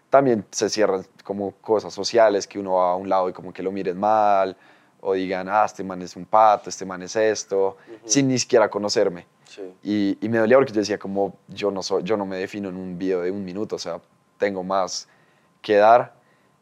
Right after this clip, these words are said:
Speaker 1: Y tuve ayuda de mi familia, de mis mejores amigos, como de reencontrarme a mí mismo.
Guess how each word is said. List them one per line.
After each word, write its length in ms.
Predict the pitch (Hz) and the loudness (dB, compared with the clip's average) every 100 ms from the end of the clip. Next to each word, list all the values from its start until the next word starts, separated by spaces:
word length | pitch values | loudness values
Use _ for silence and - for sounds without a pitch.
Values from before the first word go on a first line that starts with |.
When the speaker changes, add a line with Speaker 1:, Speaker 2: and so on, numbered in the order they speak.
| _ - | _ 0
Speaker 1:
Y 640 | 120 123 120 120 117 113 - _ _ _ - | 4 6 6 6 4 2 0 _ _ _ 0
tuve 400 | 120 117 110 - | 4 6 4 2
ayuda 240 | 113 113 107 | 0 2 0
de 40 | |
mi 100 | 104 | 0
familia, 520 | 110 110 120 120 120 123 | 0 2 4 4 2 -2
de 120 | - | -8
mis 120 | 101 98 | -6 -4
mejores 340 | 95 98 95 | -2 -2 -2
amigos, 600 | 104 113 113 113 113 - _ _ _ | -2 0 4 4 2 -6 _ _ _
como 220 | 127 135 120 | 2 4 4
de 40 | |
reencontrarme 640 | 107 104 107 104 107 107 | 4 0 -2 0 2 2
a 20 | |
mí 120 | 104 101 | -2 -4
mismo. 520 | 113 113 117 120 | -4 -4 -2 -4